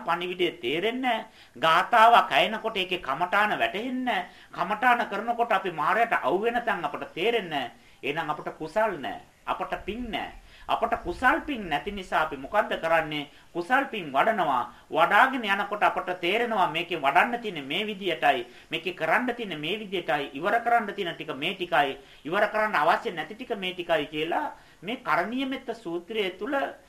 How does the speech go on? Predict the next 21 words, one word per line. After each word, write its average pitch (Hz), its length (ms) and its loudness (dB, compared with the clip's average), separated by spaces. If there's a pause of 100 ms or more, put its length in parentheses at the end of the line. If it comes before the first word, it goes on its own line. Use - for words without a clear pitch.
(120)
මේ 165 180 -6
ගාථා 175 520 4
පාඨයන් 190 640 0
තුල 170 200 -4 (120)
සඳහන් 160 460 -2
වෙච්ච 180 280 -8
සියලුම 170 600 -4
ලෝකෝත්තර 156 580 -4
කරුණු 143 420 -4 (340)
අපට 139 360 -4
බොහොම 175 540 0
විනිවිදව 180 560 -4
පේන්න 196 320 -4
පටන් 143 380 -4
ගන්නවා, 139 460 2 (320)
අවබෝධ 208 540 -2
වෙන්න 165 220 -4
පටන් 151 340 -2
ගන්නවා. 120 460 0 (260)
අපේ 196 380 0
සිත - 360 -10